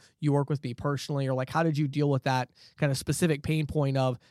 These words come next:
things being centralized with the merchant services department and the managers not having much say in it? Was that the case there?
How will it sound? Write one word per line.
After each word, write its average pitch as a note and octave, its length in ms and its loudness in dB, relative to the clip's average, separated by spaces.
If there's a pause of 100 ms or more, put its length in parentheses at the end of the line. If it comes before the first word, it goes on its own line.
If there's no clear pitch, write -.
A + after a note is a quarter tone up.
(120)
things E3 240 2
being D3 160 0
centralized C#3 560 2
with C3 60 -2
the C3+ 60 -4
merchant C3+ 300 -4
services C#3 320 0
department C3+ 400 -2
and B2+ 100 -2
the B2 40 -4
managers C3 520 -2
not A#2+ 180 -4
having B2 300 -4
much - 420 -6 (200)
say C3 260 0
in A2 80 -2
it? G#2+ 140 -6
Was A#2 120 -6
that B2 140 -4
the C3 60 -6
case C3 280 -4
there? C3+ 280 -6